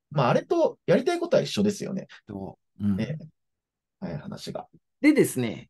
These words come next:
Speaker 2: えっと、いろいろなノードバージョン切り替えツールあります。で、そのご自身で好きなものがあって、それを使ってこれでいいよっていう方はそれで結構なんですが、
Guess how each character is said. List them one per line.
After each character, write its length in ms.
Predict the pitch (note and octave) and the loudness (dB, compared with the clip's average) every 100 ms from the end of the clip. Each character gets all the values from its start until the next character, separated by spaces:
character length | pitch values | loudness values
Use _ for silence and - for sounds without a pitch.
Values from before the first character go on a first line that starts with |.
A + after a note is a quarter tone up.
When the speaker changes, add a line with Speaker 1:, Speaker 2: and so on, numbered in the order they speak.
| - | -2
Speaker 2:
え 100 | D#3+ | -2
っ 80 | - | 4
と、 300 | F3 E3+ E3+ | 6 8 6
い 80 | |
ろ 160 | G3 C4 | 6 4
い 60 | C#4+ | 4
ろ 80 | |
な 180 | C#4+ C#4+ | 2 2
ノ 180 | C#4 C#4 | 4 2
ー 40 | |
ド 120 | C4+ B3 | 2 2
バ 180 | C4+ | 2
ー 20 | C4 | 2
ジ 80 | |
ョ 20 | C4 | -2
ン 60 | |
切 120 | B3+ | -2
り 60 | B3+ | -2
替 140 | B3+ | -2
え 40 | C4 | -4
ツ 140 | B3+ | -2
ー 40 | A#3 | 0
ル 140 | C#3 | 2
あ 60 | B2 | 2
り 120 | D#3+ | 2
ま 160 | E3+ E3+ | 2 0
す。 160 | - F3+ | -8 -4
で、 840 | G3 A3 A3 A3 A3+ A3 A3 A3 | 0 0 0 0 0 -2 -2 -4
そ 120 | G#3 | -2
の 160 | G#3+ G#3 | -2 0
ご 120 | F3+ | 2
自 180 | A#3+ D4+ | 2 0
身 80 | B3+ | 0
で 80 | |
好 80 | E3+ | -2
き 120 | - | -2
な 100 | A#3 | -2
も 120 | G#3 E3+ | 0 0
の 120 | D3+ | 0
が 200 | B2+ E2 | -2 -2
あ 40 | |
っ 120 | G3 | -6
て、 220 | - D3 A#2 | -2 -2 0
そ 140 | D3+ | -2
れ 80 | E3+ | -2
を 40 | |
使 180 | E3+ G#3 | -2 -6
っ 80 | G3+ | -4
て 100 | G3 | -2
こ 120 | G3 | -2
れ 80 | G3 | 0
で 120 | A3 | -2
い 40 | |
い 40 | A#3+ | -2
よ 100 | A3 | -2
っ 20 | |
て 100 | G#3+ | -4
い 20 | |
う 20 | |
方 160 | G3+ A#3 | -4 -4
は 80 | G#3+ | -4
そ 100 | E3 | -4
れ 80 | D#3+ | -4
で 100 | E3+ | -6
結 180 | A#3+ | -4
構 120 | A3 D#3+ | 0 0
な 100 | A#2+ | 0
ん 40 | |
で 80 | A#2 | -2
す 140 | A2+ | -2
が、 240 | F3+ F#3 | 0 0